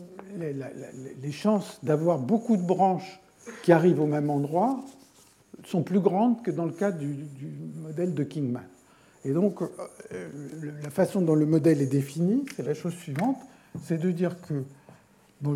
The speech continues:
je, je me place maintenant dans une espèce de temps continu, donc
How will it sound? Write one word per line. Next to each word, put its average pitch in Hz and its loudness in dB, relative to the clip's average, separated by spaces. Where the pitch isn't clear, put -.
je, 147 -12
je 160 -10
me 147 -8
place 175 2
maintenant 156 0
dans 143 -2
une 139 -4
espèce 143 -2
de 143 -4
temps 147 0
continu, 160 0
donc 139 -4